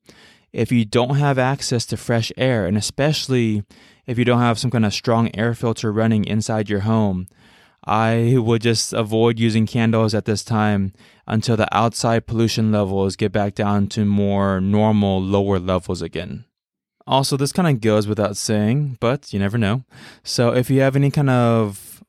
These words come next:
wood burning stove or appliance, I would avoid using that <laughs> until you can get some kind of fresh air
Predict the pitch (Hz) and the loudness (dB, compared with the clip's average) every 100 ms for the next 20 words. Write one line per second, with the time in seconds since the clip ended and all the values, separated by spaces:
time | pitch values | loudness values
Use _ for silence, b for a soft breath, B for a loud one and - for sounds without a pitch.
0 | - 107 117 135 113 120 117 117 117 - | -16 -2 2 2 2 2 2 2 0 -2
1 | 107 92 90 104 104 101 - - 92 92 | -2 0 0 0 0 -2 -4 -6 -4 -4
2 | 110 - 104 107 104 98 101 110 107 110 | -4 -6 -2 0 -2 0 0 0 0 0
3 | 113 107 98 117 135 143 127 - 117 113 | 2 2 0 -2 0 2 2 0 0 0
4 | 110 113 107 104 113 110 104 - - 107 | 0 0 0 0 -2 0 0 -2 -2 0
5 | 107 - - 110 104 98 113 | 0 -4 -4 0 0 0 -2